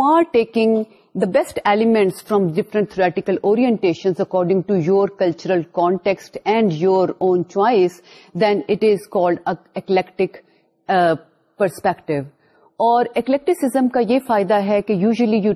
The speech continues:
take out the best element from different approaches according to your needs and your, uh, experience, and then you can leave those points which you consider are the limitations of different theoretical orientations. اور جب آپ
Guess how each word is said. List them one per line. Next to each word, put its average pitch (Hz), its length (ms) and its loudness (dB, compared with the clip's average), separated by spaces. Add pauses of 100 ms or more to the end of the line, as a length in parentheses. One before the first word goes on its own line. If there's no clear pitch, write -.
take 190 320 0
out 175 160 -2
the 165 140 -4 (100)
best - 260 -6 (100)
element 185 380 0
from 170 220 -2
different 165 380 -4
approaches 233 600 0 (360)
according 202 420 0 (160)
to 196 80 2 (240)
your 202 160 2 (160)
needs 233 480 0
and 185 320 0
your, 175 240 2 (160)
uh, 156 340 2 (140)
experience, 190 580 0 (340)
and 226 340 0
then 262 220 0 (180)
you 226 160 -2
can 233 260 0
leave 262 340 0 (340)
those 254 300 2
points 202 480 0
which 196 240 -4
you 202 60 0 (100)
consider 214 360 0 (120)
are 180 160 0
the 170 80 0
limitations 190 680 0
of 170 160 -4
different 165 340 -4
theoretical 160 520 -2
orientations. 160 680 -2 (360)
اور 226 100 0
جب 233 180 0
آپ 247 100 2